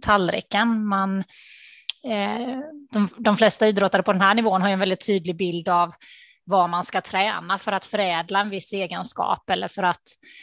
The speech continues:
eh, vad syftar dagens träningspass till? Jag vill, eh, ja, men ska jag ligga på mjölksyratröskeln eller vad ska jag träna bålstyrka eller vad är det vi kör idag, liksom? Och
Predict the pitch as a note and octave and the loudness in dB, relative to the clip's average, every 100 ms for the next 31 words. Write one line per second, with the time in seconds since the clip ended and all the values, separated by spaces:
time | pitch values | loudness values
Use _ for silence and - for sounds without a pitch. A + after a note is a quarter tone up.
0 | - _ - G3+ F3+ F#3+ F#3+ - A#3+ - | -20 _ -4 2 2 2 0 2 0 0
1 | - A3+ B3+ G3+ F3 F3 G3+ F3+ F#3+ - | -4 0 4 4 2 -6 -4 -4 -6 -12
2 | G3 F#3 - F#3+ G#3+ G#3 F#3 F#3 F3+ F3+ | -12 -12 -8 -6 -4 -2 0 0 -2 -2
3 | F3+ F#3 G3 G3 F#3+ F#3 - G3 G3 F#3 | -2 -4 -2 -2 0 -4 2 4 4 2
4 | F#3+ F#3+ F#3 - F#3+ E3+ - F3 - - | 2 2 2 -2 0 0 -2 -6 -6 -4
5 | F3+ F3 F3 F3+ - F3+ G3+ F3+ E3+ F#3+ | -2 -2 -2 -2 -2 -4 0 -2 2 2
6 | F3 D#3+ - F3+ F3+ F#3+ F#3 F3+ F3 F3 | 0 -2 -6 -6 -4 0 2 4 4 4
7 | F3+ G3 - E3+ E3+ E3+ C4+ A#3 - - | 0 -2 2 2 2 4 4 4 -2 -12
8 | - F#3 F3 E3+ | -8 -6 -4 -4